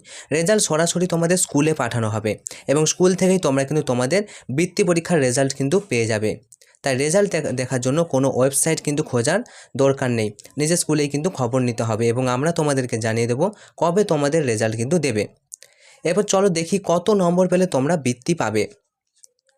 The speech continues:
দেখো, কত নম্বর পেলে বৃত্তি বা টাকা পাওয়া যায়। পরীক্ষার মোট নম্বর ছিল চারশো নম্বর। এবার চারশো গুণিত ষাট পার্সেন্ট অর্থাৎ দুশো চল্লিশ নম্বর,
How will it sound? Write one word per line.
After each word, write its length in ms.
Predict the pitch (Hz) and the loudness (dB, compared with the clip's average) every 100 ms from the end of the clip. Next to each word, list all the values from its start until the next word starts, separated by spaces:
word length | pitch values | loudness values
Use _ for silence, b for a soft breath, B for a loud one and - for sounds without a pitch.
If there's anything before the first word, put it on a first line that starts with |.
| _ _ _ _ _ _ _ _ _ _ _ _ _ | _ _ _ _ _ _ _ _ _ _ _ _ _
দেখো, 220 | 147 - 107 - b | -6 -4 -4 -6 b
কত 240 | 170 180 220 | 0 2 2
নম্বর 300 | 202 202 202 | 2 2 0
পেলে 240 | 196 196 190 | 2 2 2
বৃত্তি 320 | 139 139 170 | 2 0 0
বা 100 | 165 | 0
টাকা 300 | 170 117 127 | -2 -4 -2
পাওয়া 260 | 151 131 113 | -2 0 0
যায়। 200 | 117 110 - _ _ - _ b b b | 0 -2 -4 _ _ -20 _ b b b
পরীক্ষার 380 | 165 208 214 220 | 0 2 2 2
মোট 200 | 175 185 165 | 2 2 2
নম্বর 240 | 147 160 | 0 0
ছিল 180 | - 175 | 2 0
চারশো 360 | 170 113 110 - | 0 0 -2 0
নম্বর। 280 | 131 135 170 - _ - B B B | 0 2 0 -4 _ -20 B B B
এবার 160 | 151 175 | 0 0
চারশো 460 | - 165 185 - 208 | 0 0 0 2 2
গুণিত 240 | 196 190 | 2 0
ষাট 260 | 185 143 131 - | -2 -2 -4 -2
পার্সেন্ট 420 | 143 143 180 180 - | -2 0 0 0 0
অর্থাৎ 320 | 120 120 127 | -4 -2 -4
দুশো 340 | 123 156 180 - | 0 0 0 0
চল্লিশ 400 | 185 143 143 156 131 | 2 2 2 0 0
নম্বর, 320 | 120 110 101 | 0 2 0